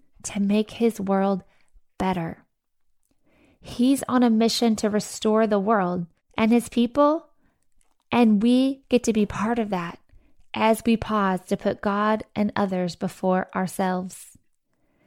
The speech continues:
You're not gonna do it all the time or do it well all the time. But the more you recognize the people in your life as God's image bearers and their needs as part of God's heart for restoration,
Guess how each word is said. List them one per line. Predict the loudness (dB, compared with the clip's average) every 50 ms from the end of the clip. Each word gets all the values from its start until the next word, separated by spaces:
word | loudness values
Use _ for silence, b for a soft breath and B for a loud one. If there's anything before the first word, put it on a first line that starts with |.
| _ _ _ _ _ _ _ _
You're | 0 4 4 6 6
not | 6 4 2 0
gonna | 0 0 0 0
do | -2 -2 -2 -2
it | -2
all | -2 -2 -2 -2
the | -4
time | -4 -4 -4 -2 -2 -2 -2 -2 -2 -4 -6 -8 _ _ _ _ _ _ _ _
or | 0 0 2
do | 2 2 0 0
it | 0 0
well | 0 0 2 2 2 0 0
all | -4 -6
the | -4 -6 -6
time. | -6 -6 -6 -4 -4 -4 -4 -6 -6 -8 _ _ _ _ _ _ _ b b b b b b b b
But | b 0 2 4
the | 4 4
more | 6 6 6 6 6 6
you | 6 4 4 2
recognize | 2 2 0 0 0 0 0 2 2 2 0 0
the | -2 -4 -6
people | -2 -2 -2 0 0 2 2 2
in | 2 2
your | 2 0 2
life | 2 2 2 2 2 0 -2
as | -4 -2 -2
God's | -2 -2 0 -2 -2 -4 -4
image | -4 -2 -2 -2 -4 -4 -2
bearers | -2 0 0 2 0 0 -2 -4 -6 -10 -16 -20 _ _ _ _ _ _ _ _ _ _ _ _ _ _
and | -6 -4 -2 0
their | 0 2 2
needs | 2 2 2 4 4 4 2 2 0 -4
as | -6 -8 -8 -8
part | -6 -2 0 0 0 0
of | -2 -2
God's | -2 -2 -2 -2 -4
heart | -4 -4 -4 -4 -4 -6
for | -6 -4 -2
restoration, | -2 -2 -4 -4 -6 -6 -4 -4 -4 -4 -2 0 2 2 2 0 -2